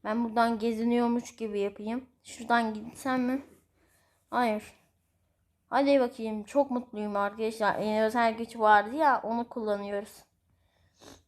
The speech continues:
Aha. Buradan suçlu olduğumu zannetti. Ha, manken değiştirmiş. Tamam.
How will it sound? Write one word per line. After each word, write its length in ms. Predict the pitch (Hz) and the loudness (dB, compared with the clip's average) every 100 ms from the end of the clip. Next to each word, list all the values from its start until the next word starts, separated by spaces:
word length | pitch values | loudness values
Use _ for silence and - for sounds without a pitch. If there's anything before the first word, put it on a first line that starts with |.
| _ _ _ _ _ _ _ _ | _ _ _ _ _ _ _ _
Aha. 480 | 196 214 233 294 - - _ _ _ _ _ _ _ _ _ - | -2 -2 2 2 0 -4 _ _ _ _ _ _ _ _ _ -10
Buradan 300 | 254 277 294 | -2 2 2
suçlu 340 | 285 269 - | 0 -10 -4
olduğumu 420 | 311 320 311 311 294 | 0 2 2 0 0
zannetti. 920 | 294 285 269 262 - 262 262 262 254 - _ _ _ _ _ _ _ _ _ | -2 -2 -2 -6 -14 -12 -10 -10 -12 -18 _ _ _ _ _ _ _ _ _
Ha, 160 | 285 | 2
manken 400 | 320 277 277 294 | 6 6 4 2
değiştirmiş. 480 | 277 240 240 233 - | 2 0 -4 -8 -6
Tamam. 280 | 220 233 226 | -6 -4 -6